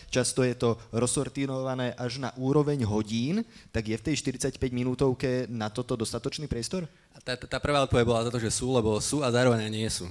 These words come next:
Speaker 2: To je také ako <laughs> celkom slovenské v podstate. A, sú v tom, že tá reforma v roku dvetisícosem, ehm, tá, tá Mikolajová reforma, je, bolo tam veľa z-, nedomyslených vecí, ale jedna bola dobrá, že sa vlastne stanovil nielen to, že čo by sa malo učiť, to znamená, že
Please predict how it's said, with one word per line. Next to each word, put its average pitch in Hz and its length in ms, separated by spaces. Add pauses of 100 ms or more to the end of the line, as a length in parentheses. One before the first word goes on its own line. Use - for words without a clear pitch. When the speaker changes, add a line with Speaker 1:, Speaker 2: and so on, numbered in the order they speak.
Speaker 2:
To 110 120
je 98 40
také 98 320
ako 98 80 (260)
<laughs> - 260
celkom 117 240
slovenské 110 560
v - 40
podstate. 104 440 (400)
A, 113 280 (580)
sú - 160
v 156 80
tom, 143 240
že 131 160
tá 120 160
reforma 123 320
v 110 160
roku - 80
dvetisícosem, 120 720
ehm, 98 480
tá, - 100
tá 101 140
Mikolajová 98 400
reforma, 120 480 (640)
je, 110 240
bolo 113 160
tam 113 240
veľa 117 240
z-, 107 240 (480)
nedomyslených 120 960
vecí, 110 220 (100)
ale 110 160
jedna 120 80
bola 107 240
dobrá, 98 240
že 104 160
sa - 80
vlastne 117 320
stanovil 117 400 (400)
nielen 156 320
to, 147 80
že 123 80
čo 131 160
by 143 80
sa 120 160
malo 123 240
učiť, 127 240
to 107 80
znamená, 113 240
že 101 160